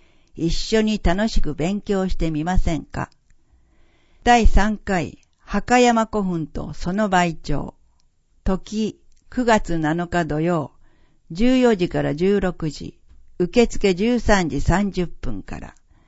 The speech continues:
申し込み、八月二十六日月曜から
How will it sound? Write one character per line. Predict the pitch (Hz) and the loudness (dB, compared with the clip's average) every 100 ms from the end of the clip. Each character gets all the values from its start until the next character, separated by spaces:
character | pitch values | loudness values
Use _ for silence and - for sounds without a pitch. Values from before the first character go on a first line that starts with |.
| _ _ - | _ _ -6
申 | 185 226 | 0 0
し | 220 | 2
込 | - 196 | 0 0
み、 | 185 170 - - _ _ _ | -2 -4 -6 -14 _ _ _
八 | - 185 - | -4 -2 0
月 | 226 220 208 | 2 2 2
二 | 208 214 | 0 0
十 | 180 170 | 0 0
六 | 156 156 185 | -2 -4 -4
日 | 180 170 165 | -4 -4 -2
月 | 160 160 202 | -2 -2 -2
曜 | 202 175 | 0 0
か | 156 135 | -2 -6
ら | 127 143 | -6 -8